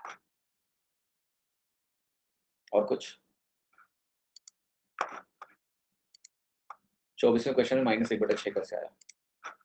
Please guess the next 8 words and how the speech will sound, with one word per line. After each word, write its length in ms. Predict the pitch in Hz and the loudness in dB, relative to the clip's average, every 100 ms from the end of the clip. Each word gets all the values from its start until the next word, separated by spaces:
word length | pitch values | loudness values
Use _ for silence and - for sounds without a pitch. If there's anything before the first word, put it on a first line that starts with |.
| - - _ - _ | -6 -6 _ -20 _
यार 180 | 131 196 | 10 10
सोलह 380 | 196 - 143 180 | 8 4 10 12
दो, 100 | 160 | 12
मैंने 200 | - 131 | 6 4
कहा 160 | 170 190 | 6 8
पचास 400 | - 120 139 - | 10 12 12 12
total 260 | 135 127 117 | 8 10 8
है। 120 | 110 | 6